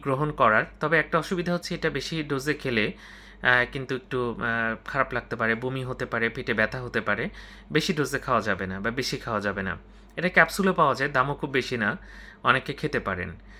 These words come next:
এছাড়া ভিটামিন ই এর অভাবে মায়োপ্যাথি হয়, মাংসপেশিতে সমস্যা হয়, এবং মায়োপ্যাথি হলে হাঁটাচলা করতে সমস্যা হয়, বসা থেকে উঠে দাঁড়াতে সমস্যা হয়, সিঁড়ি দিয়ে উপরে উঠতে সমস্যা হয়,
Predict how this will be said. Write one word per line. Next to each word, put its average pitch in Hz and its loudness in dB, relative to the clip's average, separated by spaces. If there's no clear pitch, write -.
এছাড়া 180 2
ভিটামিন 170 0
ই 165 -2
এর 170 4
অভাবে 156 0
মায়োপ্যাথি 135 2
হয়, 127 2
মাংসপেশিতে 151 2
সমস্যা 135 -2
হয়, 107 2
এবং 143 0
মায়োপ্যাথি 143 2
হলে 151 0
হাঁটাচলা 135 0
করতে 131 -6
সমস্যা 131 -6
হয়, 117 2
বসা 131 2
থেকে 139 -4
উঠে 131 -2
দাঁড়াতে 120 2
সমস্যা 123 -2
হয়, 113 2
সিঁড়ি 143 -4
দিয়ে 135 -2
উপরে 135 -6
উঠতে 123 -4
সমস্যা 123 -4
হয়, 107 2